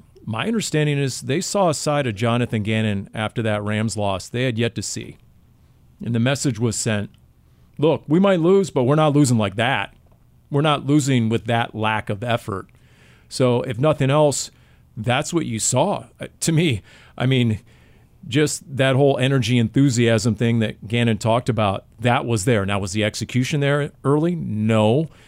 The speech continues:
Maybe a lot of guys were just over anxious. I don't know. There were a lot of whiff blocks on the edges of the offensive line. They were missing guys. And, but by the time they got to the fourth quarter and that last touchdown run by James Conner, third and goal from the nine,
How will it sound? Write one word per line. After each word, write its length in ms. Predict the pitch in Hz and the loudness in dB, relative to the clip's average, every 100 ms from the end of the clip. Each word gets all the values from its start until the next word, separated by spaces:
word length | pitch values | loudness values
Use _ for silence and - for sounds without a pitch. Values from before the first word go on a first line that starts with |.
| - - | -14 -4
Maybe 260 | 139 180 | 0 2
a 60 | 147 | 2
lot 200 | 107 139 | 2 0
of 60 | 170 | 0
guys 300 | 101 107 123 | -2 -4 -6
were 80 | |
just 300 | 110 117 - | -2 -4 -4
over 260 | - 110 104 | -4 -2 -2
anxious. 360 | 104 98 - 107 | -4 -6 -10 -4
I 80 | |
don't 60 | 156 | -2
know. 60 | 123 | 0
There 100 | 107 | 0
were 60 | |
a 40 | 113 | 0
lot 160 | 131 | 0
of 60 | 98 | 0
whiff 280 | 113 135 - | -2 -2 0
blocks 340 | 117 127 - | 0 0 -2
on 100 | 110 | -2
the 140 | 101 | 0
edges 280 | 107 117 107 | -2 -2 -4
of 40 | 104 | -2
the 100 | 104 | 0
offensive 500 | 110 - 120 107 98 | 0 -2 -4 -4 -4
line. 480 | 101 123 127 127 | 0 0 2 0
They 40 | 113 | 0
were 120 | 95 | 0
missing 340 | 104 127 131 | -2 -2 -2
guys. 460 | 117 113 117 120 107 | 0 0 2 2 0
And, 140 | 95 - - - - - - | -4 -8 -20 -20 -20 -20 -8
but 340 | 120 117 - 117 | -6 -6 -8 -4
by 140 | 113 | -2
the 100 | 113 | -2
time 280 | - 131 160 | 0 0 0
they 80 | 143 | 0
got 180 | 147 | -2
to 80 | 143 | -2
the 100 | 113 | -6
fourth 300 | - 127 139 | -2 -2 -2
quarter 260 | - 127 170 | 0 2 2
and 100 | 139 | 0
that 140 | 107 | -2
last 380 | 110 123 131 - | -2 -4 -4 -4
touchdown 420 | 127 131 139 139 | -4 -4 -4 -2
run 160 | 127 139 | 0 0
by 160 | 113 | -2
James 340 | 98 113 113 123 | -2 -2 -2 -2
Conner, 400 | 110 107 139 165 - _ _ - | -2 -2 -2 -6 -12 _ _ -2
third 460 | 139 139 143 139 - | 2 4 2 -2 -6
and 440 | 113 107 107 104 | -2 0 0 0
goal 200 | 101 123 | 2 2
from 180 | 139 117 | 2 0
the 80 | 107 | 0
nine, 400 | 107 110 131 | 0 0 -2